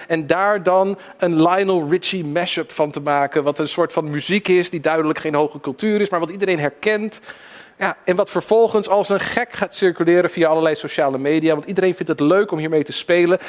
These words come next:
En is onder de indruk van het vermogen wat deze kunstenaar laat zien. Hij laat zien dat waar het voor ons om gaat niet meer is het duidelijk afscheiden van dingen, maar ons vermogen om dingen op allerlei kanalen en op allerlei manieren samen te brengen.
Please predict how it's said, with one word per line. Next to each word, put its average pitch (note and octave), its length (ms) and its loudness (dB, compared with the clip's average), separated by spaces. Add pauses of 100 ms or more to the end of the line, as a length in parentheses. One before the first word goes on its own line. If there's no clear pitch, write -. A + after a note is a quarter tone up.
(120)
En F3 100 0
is F#3 160 -2
onder A3 220 2
de F#3+ 100 2
indruk A3+ 420 2
van F#3+ 100 -2
het E3+ 100 -2
vermogen A3 640 0
wat F#3+ 200 -2
deze G#3 580 2 (360)
kunstenaar D#3 720 0 (160)
laat B2 240 -2
zien. F#3 320 0 (680)
Hij F#3+ 140 -4
laat F#3 220 0
zien A3 380 0 (260)
dat F3+ 320 0 (120)
waar F3+ 140 0
het F#3 100 -2
voor F3+ 100 0
ons E3+ 160 0
om D3+ 100 -4
gaat F#3+ 380 0
niet A3+ 280 2
meer G#3+ 240 2
is F#3+ 180 2
het F3+ 160 -4
duidelijk F#3 600 0 (420)
afscheiden D3 680 0
van D3 160 -2
dingen, C3+ 500 2
maar F#3 200 0
ons F#3+ 180 -2
vermogen F3+ 480 2
om F3 160 -2
dingen F3 280 -2 (840)
op - 180 -4
allerlei G#3 400 0
kanalen F3 400 0
en E3 80 2
op D#3+ 80 -6
allerlei E3 280 0
manieren D3+ 320 -2
samen D#3 360 -2
te A#2+ 100 -12
brengen. - 280 -6